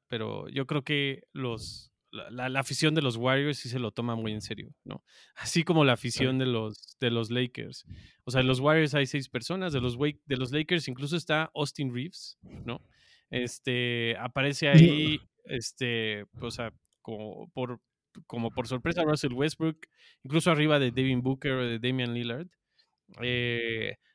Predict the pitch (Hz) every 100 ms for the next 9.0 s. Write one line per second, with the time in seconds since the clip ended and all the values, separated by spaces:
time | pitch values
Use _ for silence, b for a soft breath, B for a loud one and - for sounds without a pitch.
0 | - 127 135 160 156 147 156 160 165 _
1 | - 127 120 - - 135 160 156 170 170
2 | 226 156 160 175 165 131 131 120 147 127
3 | 131 143 151 165 156 - 160 139 135 139
4 | 131 - - 117 - 113 117 113 - 214
5 | - b b b - - 127 131 117 117
6 | - 131 135 - 143 127 123 131 139 127
7 | 147 139 - 127 135 131 120 123 127 120
8 | 135 - 156 - - 143 - 143 147